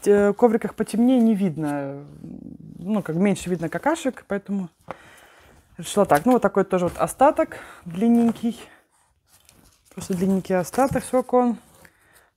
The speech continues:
Тридцать семь на сто шестнадцать. Ну, как раз, может быть, для жда коврика будет. Я думаю, что я, наверное, его разделю, может быть, на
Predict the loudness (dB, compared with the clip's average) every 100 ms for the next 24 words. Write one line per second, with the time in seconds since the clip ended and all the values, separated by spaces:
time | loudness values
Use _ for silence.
0 | -6 -2 2 2 2 4 4 2 0 -2
1 | -2 -4 -2 -2 -6 -14 -16 -18 -10 -6
2 | -4 -2 0 0 -2 -12 _ _ _ -18
3 | -18 -18 _ -10 -6 -4 -2 0 0 -2
4 | -2 -4 -6 -6 -4 -2 -2 0 0 2
5 | 2 2 2 2 2 0 2 2 4 4
6 | 2 0 2 2 2